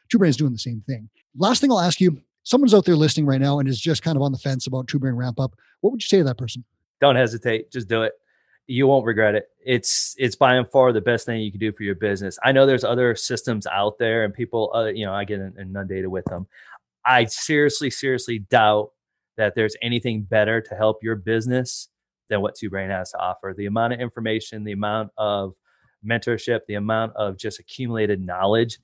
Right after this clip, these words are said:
Speaker 2: is just beyond what you're gonna find anywhere else. So just, you know, make the commitment just like you did when you f-, first stepped into the gym that <laughs> first time. And I, I guarantee you'll have the results if you put in the work.
Speaker 1: What do you think R O I?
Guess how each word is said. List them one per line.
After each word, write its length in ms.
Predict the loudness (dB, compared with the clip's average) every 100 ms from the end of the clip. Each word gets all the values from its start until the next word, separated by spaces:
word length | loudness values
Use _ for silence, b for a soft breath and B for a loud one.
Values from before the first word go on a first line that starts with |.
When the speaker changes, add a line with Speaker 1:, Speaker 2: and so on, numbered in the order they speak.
| b -2
Speaker 2:
is 260 | -2 -2
just 460 | 2 4 4 0 -12 -8
beyond 800 | -4 2 4 4 2 -2 -6 -10 -10
what 240 | -4 -2
you're 100 | -2
gonna 160 | -2 -2
find 240 | -2 -4
anywhere 320 | -4 -6 -4 -2
else. 220 | -2 -2
So 340 | -2 -2 -4 -8 _
just, 260 | 2 2 0 -8 -12 -14 _
you 120 | 2 4
know, 200 | 2 2
make 220 | 2 4
the 80 | 2
commitment 520 | 4 6 6 4 2
just 160 | 2 2
like 160 | 2
you 60 | 2
did 140 | 0
when 100 | 0
you 60 | -2
f-, 220 | -8 -4
first 260 | 4 4 4
stepped 240 | -2 0
into 160 | -2 -2
the 80 | -2
gym 300 | -2 0 0
that 200 | 0 0
<laughs> 60 |
first 180 | -2 0
time. 300 | -2 -2 -2 B B B -2
And 240 | -2 -2 -2 2
I, 200 | 4 4
I 160 | 2 0
guarantee 480 | 0 0 -2 -6
you'll 300 | -6 -4 -4
have 220 | -2 -4 -4
the 80 |
results 360 | -8 -4 -4 -4
if 80 | -12
you 60 |
put 180 | _ -14
in 60 | -10
the 80 | -8
work. 320 | -8 -12 _ _ _
Speaker 1:
What 200 | -2 2
do 40 | 2
you 40 |
think 220 | 2 0
R 180 | 2 2
O 100 | 2
I? 240 | 0 -4